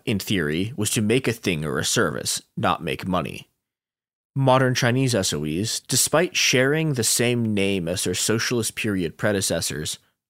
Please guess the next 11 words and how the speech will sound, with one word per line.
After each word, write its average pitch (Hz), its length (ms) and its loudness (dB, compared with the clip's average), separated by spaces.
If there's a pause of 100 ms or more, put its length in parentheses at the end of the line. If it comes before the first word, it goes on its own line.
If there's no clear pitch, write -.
(100)
are 135 120 4
very 82 300 0
different. - 500 -6 (880)
For - 160 -2
one 151 240 4
thing, 90 340 -2 (360)
modern 131 360 4
Chinese 123 400 2
S 110 180 2
O 95 140 0
Es, 90 420 0